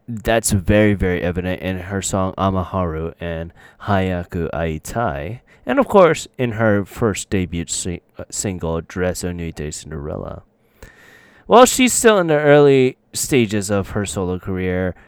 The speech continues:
she has brought us five singles in the first two years, one which was used for the Japanese theme song of the popular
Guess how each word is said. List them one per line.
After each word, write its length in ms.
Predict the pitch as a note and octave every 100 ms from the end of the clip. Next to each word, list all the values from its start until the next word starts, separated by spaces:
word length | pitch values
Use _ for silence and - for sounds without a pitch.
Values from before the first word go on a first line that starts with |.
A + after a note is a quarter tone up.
| _
she 220 | - G3
has 200 | G3 D3+
brought 260 | - B2 A#2
us 180 | G#2 -
five 300 | C#3+ C3 G2
singles 460 | A2 F#2+ F2 F#2
in 340 | G#2+ G2+ G2+ G2+
the 80 | G#2
first 320 | - A#2+ -
two 180 | - F#3
years, 540 | F2+ C2+ B1 G#2+ - _ _ -
one 260 | F3+ F3
which 180 | D#3+ -
was 220 | D3+ A#2
used 200 | B2 A#2+
for 80 | C3
the 140 | A2+ G2+
Japanese 600 | A2 A2+ A2 A2+ G#2 -
theme 280 | G#2+ G2+ G2
song 300 | G#2+ G2+ G2+
of 160 | A#2 G#2+
the 200 | A#2 A2
popular 720 | - A#3 - C3 G#2 G2